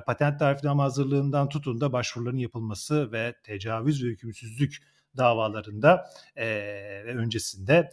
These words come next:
analizleri, e, yaparak aslında bu ekosistem için oldukça uzun yıllardır değer üreten uzmanlarımızdan bir tanesi diyerek Erkan abiyi davet edeyim. Erkan abi hoş geldin.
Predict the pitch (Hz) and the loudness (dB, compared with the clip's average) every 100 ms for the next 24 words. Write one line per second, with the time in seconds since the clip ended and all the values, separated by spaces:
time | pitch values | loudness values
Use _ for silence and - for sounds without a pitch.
0 | - - 110 104 107 98 98 131 147 _ | -10 -8 -6 -4 -6 -6 -2 0 -2 _
1 | _ - 110 104 110 _ - _ - 123 | _ -12 -8 -8 -10 _ -20 _ -6 -4
2 | - 127 139 - - - - - 98 127 | 2 4 4 0 -16 -14 -12 -8 -2 0
3 | - - _ _ - 165 127 104 - - | 0 -4 _ _ -16 -8 -6 -6 -8 -6
4 | 101 98 139 143 - - - 110 107 123 | -4 2 4 2 -2 -20 -12 -8 -6 -6
5 | - 107 131 _ - 107 95 214 151 107 | -4 -6 -6 _ -10 0 8 8 8 4
6 | 107 101 143 175 - 101 117 127 104 95 | 0 2 2 2 -2 0 2 4 2 4
7 | 131 151 147 _ _ _ _ _ _ _ | 6 6 2 _ _ _ _ _ _ _
8 | _ 151 117 110 107 104 104 131 123 - | _ -2 0 0 0 -2 0 2 2 2
9 | 110 95 147 175 175 - - 107 165 185 | 0 0 2 2 0 -18 -4 8 12 12
10 | 214 - - - - 127 165 156 135 127 | 10 6 -10 -8 -2 0 2 2 2 4
11 | 156 226 139 131 156 170 139 107 139 - | 2 2 0 2 4 4 2 2 2 0
12 | 110 104 147 147 156 - 110 127 - | -6 0 4 4 4 2 -2 -2 -4